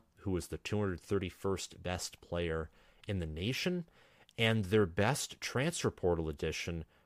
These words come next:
was Caden Prather, ranked as a ninety-two by twenty-four seven Sports. Tyrese Chambers was a ninety. There are other players who are transferring in. Avonte Williams at safety, who is a ninety.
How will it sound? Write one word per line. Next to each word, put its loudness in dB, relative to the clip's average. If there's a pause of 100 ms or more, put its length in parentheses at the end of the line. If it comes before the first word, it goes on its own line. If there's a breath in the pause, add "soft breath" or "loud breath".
(140 soft breath)
was 4
Caden -2
Prather, -2
ranked -4
as -2
a -2
ninety-two -2
by -4
twenty-four -6
seven -6
Sports. -10 (400 loud breath)
Tyrese 0
Chambers 0
was -4
a -4
ninety. -2 (340 loud breath)
There 8
are 6
other 6
players 2
who 2
are 8
transferring 0
in. 2 (140)
Avonte 0
Williams 0
at -10
safety, 0
who 2
is 0
a -2
ninety. -2